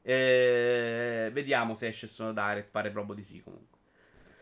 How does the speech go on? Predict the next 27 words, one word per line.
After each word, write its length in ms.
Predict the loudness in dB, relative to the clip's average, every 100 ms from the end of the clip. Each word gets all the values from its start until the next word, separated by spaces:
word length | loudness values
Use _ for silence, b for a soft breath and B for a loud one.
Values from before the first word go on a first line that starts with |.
| B B B B
Eh, 420 | 6 10 10 8 4
io 180 | 4 4
non 80 |
riesco 420 | 6 4 0 4 6
a, 280 | 8 4
a 100 | 2
immaginarmi 720 | 2 2 2 0 2 2 4 0
proprio 260 | 0 -2
più 200 | -4 -2
neanche 540 | 0 2 2 -2 -4 -6
l'idea 420 | -4 -2 2 2
di 140 | 2
quella 200 | -4 -4
settimana. 920 | -4 -8 -10 -12 -10 -6 -6 -6 -8 -8
Cioè, 160 | -8 -8
se 220 | -4 0
Ubisoft, 840 | 0 0 -2 -6 -2 -2 -2 -4
Electronic 520 | -4 -4 -4 -4 -2
Arts 420 | 0 -2 -6 -10 2
oggi 440 | 8 8 6 -4
decidono, 560 | -6 -6 -6 -2 2 2
non 200 | 0 0
me 180 | 0 0
ne 100 | -2
frega 320 | -2 2 2
neanche 460 | 2 0 0 -2
di 260 | -4 -8 -14